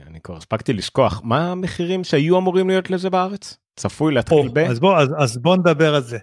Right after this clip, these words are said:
Speaker 2: המודל שלוש, דיברו שצפוי, המודל שלוש הכי זול, אמרו שהדגם הכי זול שלו,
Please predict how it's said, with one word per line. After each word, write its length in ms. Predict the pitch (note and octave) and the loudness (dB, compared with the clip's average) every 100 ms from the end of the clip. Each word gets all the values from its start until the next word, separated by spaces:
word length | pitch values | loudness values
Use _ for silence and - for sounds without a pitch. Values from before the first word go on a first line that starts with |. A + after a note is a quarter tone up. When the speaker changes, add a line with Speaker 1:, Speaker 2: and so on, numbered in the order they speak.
| _ _ _ _ | _ _ _ _
Speaker 2:
המודל 440 | C3 C3+ A3 A#3 A3 | -4 0 0 0 -2
שלוש, 460 | - D3 F#3 G3 | -2 0 0 -2
דיברו 340 | D3+ C3+ E3+ G3 | -6 -2 -2 -2
שצפוי, 680 | E3+ - - - - B3 | -4 -6 -6 -4 -2 0
המודל 360 | F3 E3 A#3+ A#3+ | 2 2 2 0
שלוש 580 | - E3+ D#3 E3+ A#2+ - | 0 0 4 2 0 -4
הכי 280 | A#2 G3+ E3+ | -6 -4 -4
זול, 400 | C3+ A#2 D3+ G#3 _ - | -4 -4 -4 -6 _ -14
אמרו 300 | A#2 C#3+ F#3+ | -10 -6 -6
שהדגם 500 | - B2+ D3 G3 E3+ | -6 -6 -4 -2 -2
הכי 240 | - E3+ | -2 -2
זול 300 | C3+ D3+ E3+ | -2 0 0
שלו, 520 | D3+ - B2 B3 B3+ | -2 -6 -2 0 0